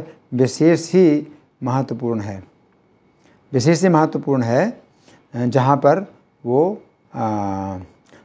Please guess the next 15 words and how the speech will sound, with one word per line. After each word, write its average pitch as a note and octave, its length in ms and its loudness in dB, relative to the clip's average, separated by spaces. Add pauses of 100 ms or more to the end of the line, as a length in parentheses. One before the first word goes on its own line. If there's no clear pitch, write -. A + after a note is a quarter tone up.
(120)
तपस्या F3+ 400 2
कर B2 140 0
रहे G#2+ 120 -4
हैं। G2+ 160 -10 (840)
तो F3 60 2
उन्होंने F#3 260 4
फिर F3 340 2 (380)
जंगल E3+ 360 2
में F#3 120 6
रह C#3+ 180 2
करके C#3 300 -2
ये D3+ 160 4
नहीं D#3 180 2
विचार C#3 360 0
किया C#3+ 420 0